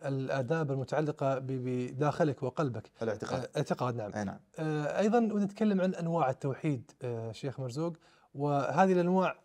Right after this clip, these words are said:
Speaker 1: آه، ما، ما علاقتها ب-، يعني حديثنا عن هذه الآداب، آه، شيخ مرزوق؟
Speaker 2: أي نعم.
Speaker 1: نعم.
Speaker 2: آه، مع، آه، الأدب مع الله عز وجل مقرون
Speaker 1: مم.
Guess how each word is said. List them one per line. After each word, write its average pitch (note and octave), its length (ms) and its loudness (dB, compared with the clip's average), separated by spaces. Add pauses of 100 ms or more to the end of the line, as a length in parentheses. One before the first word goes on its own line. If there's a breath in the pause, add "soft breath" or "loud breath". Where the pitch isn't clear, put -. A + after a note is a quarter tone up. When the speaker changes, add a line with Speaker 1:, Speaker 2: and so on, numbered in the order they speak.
Speaker 1:
آه، D#3+ 220 -8
ما، F3 320 4
ما F#3 120 2
علاقتها E3+ 480 2
ب-، C#3 100 0
يعني C#3+ 520 -2
حديثنا D3+ 400 -2
عن C#3 180 -2
هذه C3 240 -2
الآداب، C3 420 -2 (120)
آه، A#2+ 140 -2
شيخ A2 180 -8
مرزوق؟ A2 320 -8
Speaker 2:
أي A#2+ 60 -2
نعم. F#2+ 180 -8 (120)
Speaker 1:
نعم. A#2 160 -8 (360 soft breath)
Speaker 2:
آه، A#2+ 840 -2
مع، A#2+ 280 0
آه، C3 480 0
الأدب F#3 380 6
مع D#3 160 2
الله E3 140 6
عز C#3 220 2
وجل D#3+ 420 0 (180)
مقرون B2 580 2 (200)
Speaker 1:
مم. A2+ 180 -14